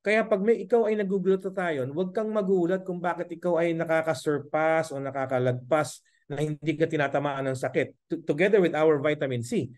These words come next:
Uh, ulitin ko, vitamin C protects the cellular, sa cellular membrane. Glutathione protects the mitochondria. Yun yung nasa, yung nasa gitna ng cells,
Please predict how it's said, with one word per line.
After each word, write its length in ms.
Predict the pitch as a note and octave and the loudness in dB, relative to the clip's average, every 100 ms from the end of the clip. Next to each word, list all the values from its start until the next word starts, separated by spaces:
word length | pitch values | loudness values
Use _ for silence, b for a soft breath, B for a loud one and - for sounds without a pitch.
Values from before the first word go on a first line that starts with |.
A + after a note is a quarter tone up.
| B _ _ _ _ | B _ _ _ _
Uh, 80 | - B2 | -8 2
ulitin 400 | D#3+ E3+ F3 F3+ | 4 6 4 4
ko, 320 | A3+ A#2+ - _ _ _ | 4 2 -6 _ _ _
vitamin 640 | - A#2 G#3 A#3 A3+ G#3 G3 | -4 2 2 4 2 2 2
C 480 | F#3 G#3 G#3+ A3+ A3+ - | -2 -4 -4 -6 -8 -2
protects 400 | - D#3+ F#3 F3+ | 2 4 2 2
the 40 | D#3+ | -2
cellular, 400 | E3+ D#3 D3+ C#3+ C#3+ | 0 2 2 0 -8
sa 160 | - | -8
cellular 320 | C3 D3+ D3 C#3 | 2 4 4 2
membrane. 480 | B2 G#2+ G#2+ E2 - _ _ _ _ _ _ _ - | 0 -2 -6 -10 -18 _ _ _ _ _ _ _ 0
Glutathione 720 | F#3+ C#4+ A#3+ A3 F#3 F3+ E3+ - _ | 2 4 6 6 6 6 2 -4 _
protects 400 | F#3+ F3+ G3 F#3 | 2 2 0 2
the 80 | E3+ | 2
mitochondria. 960 | D#3 F#3 G3+ G3 - D#3+ D3+ D3 C#3+ A#2 | 4 2 2 0 2 2 2 0 -2 -2
Yun 240 | E3+ A#3 A#3 | -2 2 2
yung 120 | A3+ | 2
nasa, 240 | G#3+ G3 G#3 | 0 0 -2
yung 320 | G3+ G3+ G#3 | -2 -2 -2
nasa 160 | G3 | -2
gitna 320 | F#3+ F#3+ F#3+ F#3+ | -2 -2 -2 -2
ng 160 | F#3 | -2
cells, 240 | F3+ G3 | 0 -2